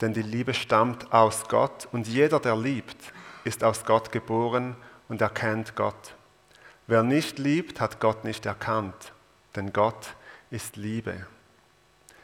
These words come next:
Also es ist eigentlich nicht in erster Linie eine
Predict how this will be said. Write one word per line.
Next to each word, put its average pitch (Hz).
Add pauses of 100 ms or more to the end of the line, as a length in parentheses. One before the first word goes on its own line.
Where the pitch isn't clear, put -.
(300)
Also 123
es -
ist 135
eigentlich 120 (1600)
nicht 143
in 160
erster 151
Linie 135 (360)
eine 107